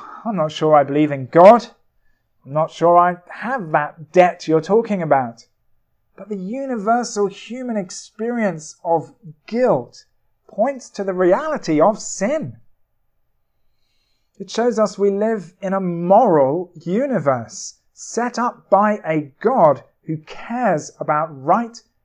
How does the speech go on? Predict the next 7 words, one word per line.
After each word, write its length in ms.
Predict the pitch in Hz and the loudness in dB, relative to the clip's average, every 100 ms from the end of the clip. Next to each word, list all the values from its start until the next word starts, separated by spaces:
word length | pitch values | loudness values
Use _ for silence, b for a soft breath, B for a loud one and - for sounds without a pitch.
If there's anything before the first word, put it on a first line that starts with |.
| _ | _
and 260 | 175 175 165 | -8 -8 -4
wrong. 440 | 175 196 147 117 - _ _ _ _ _ _ _ _ _ _ _ _ | 0 2 2 -4 -16 _ _ _ _ _ _ _ _ _ _ _ _
That's 200 | - 294 | -14 -6
why 160 | 262 262 | -2 0
everyone 360 | 285 294 247 185 | 2 2 0 -2
experiences 680 | 165 - 165 151 135 135 | -4 -4 -4 -4 -6 -10
guilt 460 | - 147 127 127 | -2 -2 -2 -4